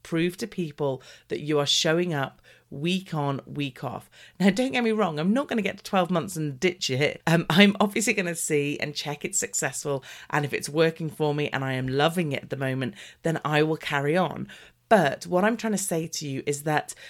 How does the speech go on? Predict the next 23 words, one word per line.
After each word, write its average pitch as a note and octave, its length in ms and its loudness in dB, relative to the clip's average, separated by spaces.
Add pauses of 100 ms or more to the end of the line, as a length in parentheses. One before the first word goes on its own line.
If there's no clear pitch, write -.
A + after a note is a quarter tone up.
(240)
I F#3 100 4
wasn't A3+ 320 0
gonna F3+ 180 2
do F#3+ 160 4
it - 100 -2
for D#3 120 -4
a D3 40 0
month D#3+ 480 -2 (260)
or D#3+ 160 4
for D3+ 220 0
six G3 420 0
episodes C3 800 -2
or D3 240 4
for D3 80 -4
three G3 380 2
months. C3 420 -4 (100)
I'm G#3 220 4
gonna G#3+ 240 4
do A3+ 140 4
it G#3+ 100 2
for F3 80 -6
twelve F3+ 540 2
months D#3+ 360 0